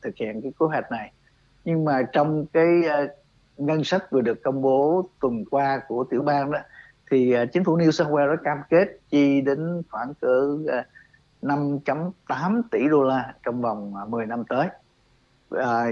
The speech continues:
dù, ờ, dù thế, dù là thời gian thực hiện sớm hay chậm ở Victoria hoặc là ở New South Wales á, tôi cũng nghĩ đây là một cái, một cái quyết định hay là một cái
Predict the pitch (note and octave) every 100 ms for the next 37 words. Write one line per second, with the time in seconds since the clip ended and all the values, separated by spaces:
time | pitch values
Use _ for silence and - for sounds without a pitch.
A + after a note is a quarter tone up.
0 | - - C#3+ C3+ - B2+ B2+ C3+ C#3+ F#3+
1 | E3+ - - D3 C#3+ C#3+ C3+ C#3 C3 D#3
2 | D#3 D#3 D3 C#3 C3 _ _ _ _ _
3 | C3 A2+ B2+ A#2 B2 A#2+ D#3 F#3 G3 D3
4 | B2+ G#2 A#2+ - _ _ _ - A#2 A#2+
5 | C#3+ F3 E3+ E3+ F3 E3 D3+ D3 D3 D3
6 | C#3 A#2+ A#2 A2 A2+ C3+ D3 C#3 C#3 C3+
7 | C#3+ C3+ C#3 - - _ _ _ D#3+ C#3+
8 | D#3 D3 C3 E3 E3 D3+ D3+ B2+ A#2+ G#2+
9 | - C#3 D#3+ D#3 A2+ - D#3 - G3 D3+
10 | A#2+ C#3+ C3+ A2+ G#2+ E3